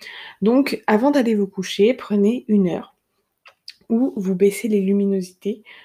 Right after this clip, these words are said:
de votre maison, que vous installiez des bougies, que vous baissiez les lumières, que vous mettez de la musique douce.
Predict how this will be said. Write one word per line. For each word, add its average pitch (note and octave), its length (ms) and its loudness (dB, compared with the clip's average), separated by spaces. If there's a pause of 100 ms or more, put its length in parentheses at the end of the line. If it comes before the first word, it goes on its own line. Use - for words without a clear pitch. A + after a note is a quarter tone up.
(140)
de F#3+ 80 0
votre F3 240 -6
maison, F3+ 360 -2 (120)
que F#3+ 100 -4
vous F3 160 -4
installiez F3+ 420 -4
des F3 160 -2
bougies, F3+ 580 -2
que G3 100 -10
vous F3+ 180 0
baissiez F3+ 400 -2
les F3+ 120 0
lumières, F3+ 540 -4
que G3 100 -14
vous F3+ 220 -10 (560)
mettez F#3+ 380 2
de G3 60 4
la F3+ 220 2
musique F#3+ 460 2
douce. G3+ 540 -4